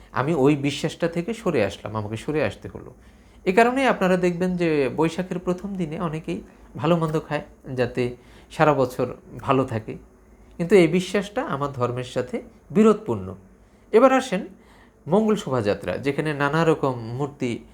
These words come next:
আহ, বানিয়ে, নানা রকম মূর্তি উঁচিয়ে, আহ, র্যালি করা হচ্ছে। এখন এই যে মূর্তিগুলো, নানা রকম পশু পাখি কিংবা মানুষ অথবা রাক্ষস,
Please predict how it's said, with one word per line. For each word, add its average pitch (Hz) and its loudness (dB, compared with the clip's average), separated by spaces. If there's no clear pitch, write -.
আহ, 101 2
বানিয়ে, 135 2
নানা 110 -2
রকম 107 -4
মূর্তি 107 -10
উঁচিয়ে, 147 -8
আহ, - -10
র্যালি 160 4
করা 90 0
হচ্ছে। - -10
এখন 147 -2
এই 180 2
যে 190 2
মূর্তিগুলো, 151 0
নানা 123 -2
রকম 123 -4
পশু 127 -6
পাখি 117 -6
কিংবা 107 -4
মানুষ 104 -4
অথবা 104 -6
রাক্ষস, 92 -6